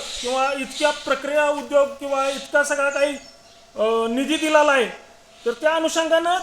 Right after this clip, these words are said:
तसं काही ह्या रहमतपूर नगरपालिकेत जसं काही जाणवत नाहीये. तर गावाच्या सर्व भोवतीनं कचरा डेपोसारखा कचरा डेपो आहे. गावाच्या सर्व, म्हणजे नगरपालिकेतल्या हद्दीतल्या गावाच्या सर्व,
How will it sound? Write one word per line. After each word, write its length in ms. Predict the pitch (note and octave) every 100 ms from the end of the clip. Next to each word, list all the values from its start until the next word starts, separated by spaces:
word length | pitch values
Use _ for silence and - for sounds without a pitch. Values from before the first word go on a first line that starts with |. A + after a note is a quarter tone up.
| -
तसं 180 | D4+ D#4
काही 240 | D#4+ E4+
ह्या 160 | C#4+ D4
रहमतपूर 420 | C#4 C#4 C#4+ D#4
नगरपालिकेत 580 | D4+ D4 D4 C#4 C4+ C#4
जसं 260 | C#4+ -
काही 160 | C4+ C4
जाणवत 340 | C4 A#3+ A#3+ A#3+
नाहीये. 340 | A#3 A3 F3 - - - - - - -
तर 160 | C#4+
गावाच्या 600 | A#3+ B3+ B3+ C#4 D4 D#4+
सर्व 400 | D4+ - D#4 E4
भोवतीनं 540 | E4 C#4+ A#3 D4 D4 A#3+ F3 - - - - - - -
कचरा 340 | C4+ - C4+ D4+
डेपोसारखा 680 | D#4+ D4+ D#4+ E4 D4+ E4+
कचरा 380 | F4 G4+ E4 D#4
डेपो 280 | D#4 D4+ D#4
आहे. 400 | C4 A3 F3+ - - A3
गावाच्या 520 | A3+ A#3 C4 D#4+ F4 F#4 - - -
सर्व, 280 | C#4+ D4+ C4
म्हणजे 240 | B3 C4+
नगरपालिकेतल्या 920 | B3+ C4 C#4+ D4 C#4 D#4 D4+ D#4+ D#4
हद्दीतल्या 520 | C4 A3+ C#4 C4+ C#4+
गावाच्या 500 | D4 B3+ B3 B3 C#4
सर्व, 300 | C#4 C4+ A3+